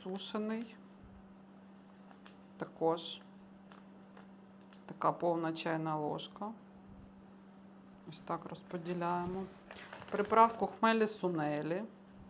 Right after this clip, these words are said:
Обов'язково беріть, це дуже додає смаку.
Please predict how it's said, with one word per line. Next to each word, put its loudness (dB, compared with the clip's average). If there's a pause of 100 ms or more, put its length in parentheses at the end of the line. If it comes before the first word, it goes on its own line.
(760)
Обов'язково 2
беріть, -4
це -12
дуже -4
додає -4
смаку. -8